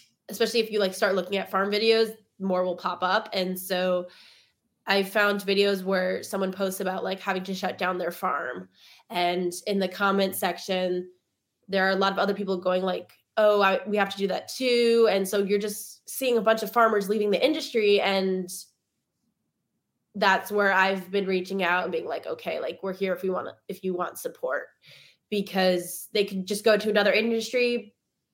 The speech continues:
or not. But either way, I think getting them looped in with the animal rights community and providing resources for them is, is really helpful, even if they didn't leave for an ethical reason.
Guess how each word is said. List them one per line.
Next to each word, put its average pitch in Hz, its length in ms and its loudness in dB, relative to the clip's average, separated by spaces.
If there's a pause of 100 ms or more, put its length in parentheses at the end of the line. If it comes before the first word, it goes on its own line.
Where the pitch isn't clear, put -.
(120)
or 240 200 6
not. 269 460 6
But 240 100 2
either 240 200 4
way, 226 120 8
I 220 60 6
think 226 340 -2 (260)
getting 240 220 6
them 247 140 4
looped 220 240 2
in 208 100 4
with 208 100 -2
the 202 80 2
animal 208 180 2
rights 196 180 0
community 202 400 2
and 196 100 0
providing 190 380 0
resources 185 500 -4
for 202 120 -6
them 185 240 0
is, 175 280 -4
is 185 160 -2
really 196 140 0
helpful, 190 280 0
even 208 180 0
if 208 100 -6
they 208 140 2
didn't 185 240 0
leave 185 180 -2
for 202 60 -2
an 185 80 -2
ethical 196 400 -2
reason. 302 360 0